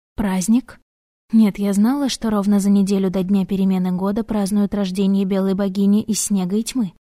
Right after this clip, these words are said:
Но в моём родном Этроне это не было принято отмечать с размахом.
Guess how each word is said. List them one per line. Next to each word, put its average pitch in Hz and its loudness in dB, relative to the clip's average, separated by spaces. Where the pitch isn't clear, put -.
Но 214 4
в 196 0
моём 202 2
родном 190 0
Этроне 208 0
это 202 -2
не 247 4
было 214 0
принято 185 0
отмечать 185 -4
с - -10
размахом. 185 -4